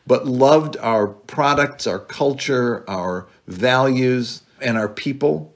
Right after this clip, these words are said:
which I think is great. I mean, <laughs> in the sense that I'd rather have them love our people than hate our people. And I'm completely understanding of why they hate our policies. I mean, look,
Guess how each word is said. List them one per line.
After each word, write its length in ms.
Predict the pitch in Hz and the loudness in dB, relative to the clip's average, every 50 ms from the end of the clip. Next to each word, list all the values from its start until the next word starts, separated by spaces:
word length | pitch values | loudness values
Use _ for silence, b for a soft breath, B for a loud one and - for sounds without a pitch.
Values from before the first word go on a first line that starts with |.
| _ _ _ _ | _ _ _ _
which 200 | - 139 147 156 | -2 0 4 6
I 80 | 185 185 | 6 6
think 180 | 190 233 185 | 6 4 4
is 120 | 156 127 107 | 2 2 2
great. 400 | 95 104 135 135 156 190 185 - - | 4 6 6 6 6 4 0 0 -2
I 40 | 123 | 0
mean, 160 | 127 127 127 | 0 2 0
<laughs> 60 | 151 147 | 2 2
in 60 | 165 | 2
the 80 | 151 - | 2 2
sense 340 | - - 147 147 156 151 | 4 2 2 2 0 0
that 340 | - 135 127 123 120 - B B B B B B B - | 2 4 4 4 4 0 B B B B B B B -10
I'd 240 | - - 139 139 123 | -2 0 0 2 2
rather 420 | 117 127 135 135 143 147 156 151 139 | 4 4 4 6 6 6 6 6 4
have 280 | 135 143 139 135 127 | 4 2 2 2 2
them 320 | 127 131 127 127 123 117 - | 2 2 2 2 0 -4 -4
love 280 | - 123 123 127 131 127 | 0 4 4 4 6 4
our 140 | 131 117 113 | 4 2 2
people 360 | 104 - 131 127 131 127 127 | 0 -2 -4 -2 0 0 0
than 200 | 117 123 110 98 | 0 0 -2 -2
hate 240 | 98 117 117 123 120 | 0 0 2 2 4
our 120 | 131 131 | 2 2
people. 540 | 120 135 139 139 135 - 147 156 165 165 b b b b b b b _ - | 2 0 -2 -4 -2 -2 -2 -2 -4 -6 b b b b b b b _ 0
And 140 | 139 135 131 | 2 4 4
I'm 400 | 131 131 123 120 - - - - - | 4 2 2 -2 -8 -14 -18 -12 -4
completely 500 | - 135 123 127 139 143 139 131 123 127 | -2 -2 2 2 2 2 2 2 2 2
understanding 540 | 123 123 120 117 - - 131 120 120 123 120 | 2 2 0 -2 0 -2 -2 -2 -2 -2 -2
of 100 | 117 107 | -2 -2
why 220 | 107 110 117 123 | -2 0 2 2
they 180 | 113 120 120 120 | 2 2 0 2
hate 160 | 127 123 120 | 2 2 4
our 80 | 123 117 | 2 2
policies. 420 | - 135 139 151 143 127 131 117 | 2 0 0 0 0 0 0 0
I 40 | 117 | 0
mean, 160 | 117 123 120 | 0 0 0
look, 180 | 131 131 131 | 0 0 -2